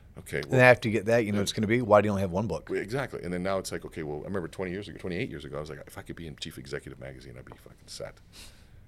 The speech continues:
Speaker 1: And it came out, like, two months ago. And I looked at it, I was like, "Oh my God." I, I had a little tear in my eye for a second. And I was like, "Why'd they use this fat photo of me?"
Speaker 2: <laughs>
Speaker 1: And that's where my brain went. And I'm like, "W-, and why isn't it in the print magazine?"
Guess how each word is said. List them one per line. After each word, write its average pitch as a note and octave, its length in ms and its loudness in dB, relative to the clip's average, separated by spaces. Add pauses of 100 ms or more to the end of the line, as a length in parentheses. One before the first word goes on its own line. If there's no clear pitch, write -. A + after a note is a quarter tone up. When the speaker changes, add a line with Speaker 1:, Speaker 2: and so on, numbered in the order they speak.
(140)
Speaker 1:
And G2+ 120 0
it - 20 -6
came B2 180 -2
out, C#3 280 -4
like, D2+ 100 -14 (120)
two - 120 -10
months F#2 180 -4
ago. - 200 -12 (240)
And D2 120 -8
I D2 60 -4
looked G2 220 -4
at F2 60 -6
it, - 20 -6
I D#2+ 40 -6
was E2+ 100 -12
like, F#2 140 -10
"Oh C3+ 60 -8
my B2+ 180 -8
God." G#2+ 300 -10
I, D2 40 -8
I - 20 -8
had - 140 -10
a E2+ 40 -6
little E2 300 -4
tear G#2 220 -2
in F#2 60 -6
my F#2+ 260 -6
eye A2 40 -4
for - 160 -6
a - 80 -8
second. - 400 -8
And G1+ 80 -14
I - 40 -12
was - 100 -14
like, G1+ 220 -14 (1040)
"Why'd C#3 180 2
they D#3 100 0
use C#3 180 -2
this A#2 140 -6
fat B2+ 200 -4
photo D2+ 260 4
of C2 100 -8
me?" G1+ 120 -12 (160)
Speaker 2:
<laughs> - 100 -8 (500)
Speaker 1:
And B2 80 6
that's E3+ 120 10
where C#3 120 8
my B2 120 6
brain D#3 260 6
went. D2+ 280 0
And A2+ 140 4
I'm A#2 80 2
like, A2+ 180 4
"W-, - 220 -14 (520)
and C3 160 6
why C3 140 4
isn't C#3 160 2
it C3 60 -4
in B2+ 100 -8
the A#2+ 60 -10
print F3 200 -2
magazine?" C2 360 -4